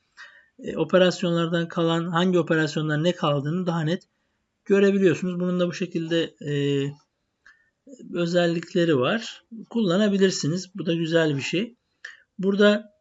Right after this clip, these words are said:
mesela replay kısmından ben tekrar bahsetmişken şöyle bir şey anlatayım. Şöyle, şundan da bahsedeyim.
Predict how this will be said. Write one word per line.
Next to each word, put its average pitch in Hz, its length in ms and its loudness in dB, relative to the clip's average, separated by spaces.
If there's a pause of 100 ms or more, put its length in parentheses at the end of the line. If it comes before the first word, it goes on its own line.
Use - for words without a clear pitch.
(340)
mesela 175 520 2
replay 196 360 2
kısmından 185 800 0
ben 185 160 0
tekrar 180 440 0
bahsetmişken 190 880 -4
şöyle 185 280 0
bir 185 40 -2
şey 190 180 -2
anlatayım. 135 640 -6
Şöyle, 151 360 -8 (140)
şundan 165 340 -6
da 139 160 -4
bahsedeyim. 135 460 -4